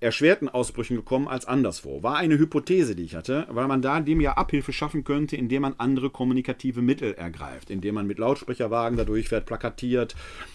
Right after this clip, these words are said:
äh, in Muttersprachen nochmal anders übersetzt und so weiter und so weiter. Das war eine Idee, die ich hatte.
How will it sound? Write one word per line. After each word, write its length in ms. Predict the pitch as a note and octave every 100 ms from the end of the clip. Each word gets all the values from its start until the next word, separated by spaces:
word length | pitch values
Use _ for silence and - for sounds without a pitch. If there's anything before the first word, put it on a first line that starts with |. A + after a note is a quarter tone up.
| - -
äh, 500 | A#2+ A#2 A2+ A2+ A2+
in 560 | B2+ A#2 A2 A2+ A2
Muttersprachen 760 | C#3 C3 G#2+ - A#2+ A#2+ A2+ A#2
nochmal 280 | A2+ B2 A2+
anders 260 | A#2+ A2 B2
übersetzt 440 | A#2 G#2+ A#2+ -
und 140 | C3+
so 160 | B2+ G#2
weiter 240 | G#2 G2
und 140 | F#2+ F#2+
so 100 | E2
weiter. 320 | C2 - - -
Das 180 | B2 B2
war 200 | D#3+ F#3
eine 180 | C#3+
Idee, 500 | C#3 A#2 A2 B2+ G3+ A3 - - - _ -
die 180 | A2 C3+
ich 160 | B2+ A#2
hatte. 280 | B2+ D#3